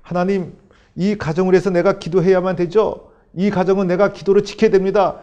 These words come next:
불타는 사명감을 가지고 뜨겁게 기도하던 가정이었는데 신방을 가도 열정이 없어져 버렸어요. 어. 야, 이 영적인 침체를 어떻게 해결할까?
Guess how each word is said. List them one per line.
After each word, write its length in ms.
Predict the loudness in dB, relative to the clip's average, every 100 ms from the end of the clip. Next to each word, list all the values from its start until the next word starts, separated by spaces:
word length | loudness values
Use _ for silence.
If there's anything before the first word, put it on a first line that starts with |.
| -8
불타는 380 | -6 2 4 4
사명감을 500 | 0 -2 0 2 4
가지고 600 | 4 2 2 0 -2 -12
뜨겁게 340 | 2 4 4 0
기도하던 400 | 2 2 2 -2
가정이었는데 880 | -6 -6 -4 -4 -6 -6 -4 -6 -10 -20 _ _ _ _ _ _ _ _ _ _ _
신방을 440 | -16 -12 -10 -10
가도 220 | -10 -8
열정이 320 | -8 -8 -8 -10
없어져 300 | -12 -18 -18
버렸어요. 400 | -20 -20 _ _ _ _ _ _
어. 140 | -20 -20 _ _ _ _ _ _ _ _ _ _ _ _ _ _ -20
야, 360 | -20 -20 -20 -20
이 60 | -14
영적인 340 | -12 -12 -12
침체를 400 | -12 -16 -16 -16
어떻게 280 | -16 -16 -16
해결할까? 560 | -16 -18 -20 -20 -20